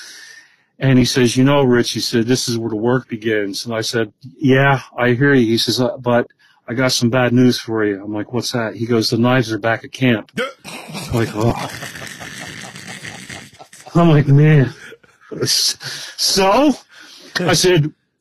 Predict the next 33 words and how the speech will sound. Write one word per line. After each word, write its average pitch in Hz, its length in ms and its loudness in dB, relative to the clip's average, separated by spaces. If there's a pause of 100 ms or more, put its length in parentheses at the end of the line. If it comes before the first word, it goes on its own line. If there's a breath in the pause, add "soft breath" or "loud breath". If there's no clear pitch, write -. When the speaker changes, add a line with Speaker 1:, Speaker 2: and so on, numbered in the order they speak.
(300)
Speaker 1:
and, 175 100 4
and, 185 280 2
and 185 120 4
we're 226 180 6
in 180 80 4
Grizz 226 340 2
country, 131 480 2
so 151 180 0
I'm 151 120 4
thinking, 139 520 2 (140)
"Are 127 100 0
they 131 80 4
gonna 143 200 4
mess 147 300 2
with 139 120 2
the 131 80 0
deer?" 151 240 2
By 170 200 2
the 160 80 4
way, 151 480 4
um, 123 420 0 (340 loud breath)
when 147 200 4
you 147 220 4
hunt 175 280 0
the 156 80 0
Yukon, 123 880 0
um, 120 560 -2
you 143 240 2
automa-, 160 420 2
and 139 120 4
you 135 80 4
get 143 140 2
a 123 160 -2